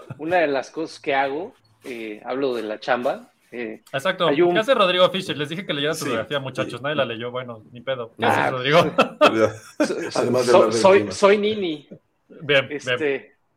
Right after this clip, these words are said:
Speaker 1: sí. No, este, hay, hay un proyecto en el que estoy con Shell, que se llama el Eco Marathon, que es un, es un programa, bueno, es una competencia, diagonal programa, que tiene Shell en todo el mundo.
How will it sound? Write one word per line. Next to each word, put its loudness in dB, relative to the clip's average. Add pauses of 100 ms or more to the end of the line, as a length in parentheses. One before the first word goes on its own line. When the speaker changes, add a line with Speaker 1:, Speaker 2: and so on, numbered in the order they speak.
(140)
Speaker 1:
sí. -6 (480)
No, 6
este, -8
hay, -10
hay -8
un -16
proyecto -8
en -10
el -12
que -18
estoy -10
con -10
Shell, -10 (880)
que -10
se -10
llama 0
el -6
Eco -10
Marathon, -10 (280)
que -6
es -10
un, -6
es -12
un -6
programa, 0 (120)
bueno, -6
es -12
una 0
competencia, -6 (400)
diagonal -4
programa, -2 (440)
que -16
tiene 0
Shell 4
en -4
todo -2
el -4
mundo. -8